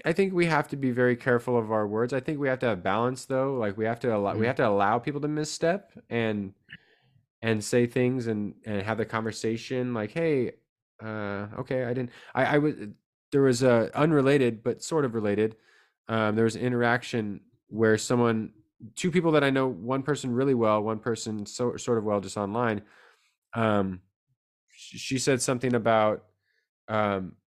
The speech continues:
Speaker 1: Rihanna being from a third world country. And then it was like, "Hey, that's really offensive." And the inter-, in-, interaction was that of education and understanding by the
Speaker 2: Mm.
Speaker 1: end of it. And I was like, "Oh, that's a beautiful display of two people who are, who are not coming to the situation of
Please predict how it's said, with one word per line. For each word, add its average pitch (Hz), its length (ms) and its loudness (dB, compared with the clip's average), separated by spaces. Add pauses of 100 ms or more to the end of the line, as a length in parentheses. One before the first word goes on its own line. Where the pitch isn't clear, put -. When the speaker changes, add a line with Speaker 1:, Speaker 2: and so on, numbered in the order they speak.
Speaker 1:
Rihanna 117 340 4
being 113 160 -2
from 104 200 -6
a - 20 -6
third 110 320 2
world 107 180 0
country. 107 460 -6
And 101 100 -6
then 101 80 -2
it 101 60 -2
was 101 100 -4
like, 101 120 -2
"Hey, 127 100 -2
that's 113 220 -2
really 107 180 0
offensive." 104 640 -4
And 98 280 -8 (340)
the 117 160 2
inter-, 113 180 0
in-, 110 260 -2
interaction 117 720 -2 (460)
was 104 300 -2
that 104 260 2
of 90 100 -2
education 101 640 -6
and 90 140 -6 (640)
understanding 117 640 2
by - 120 6
the - 80 4
Speaker 2:
Mm. 110 40 0
Speaker 1:
end 120 140 -2
of 104 120 -6
it. 98 160 -4
And 101 100 -8
I 101 40 -4
was 98 180 -6
like, 98 160 -2
"Oh, 110 100 0
that's 104 180 0
a 95 40 -6
beautiful 110 460 -2
display 113 520 0
of 98 200 -6
two 120 140 -8
people 113 440 0 (680)
who 123 100 4
are, 117 300 4 (100)
who 120 140 -2
are 123 80 4
not 135 200 2
coming 143 220 -2
to 131 60 -4
the 120 40 -6
situation 120 540 -2
of 98 100 -6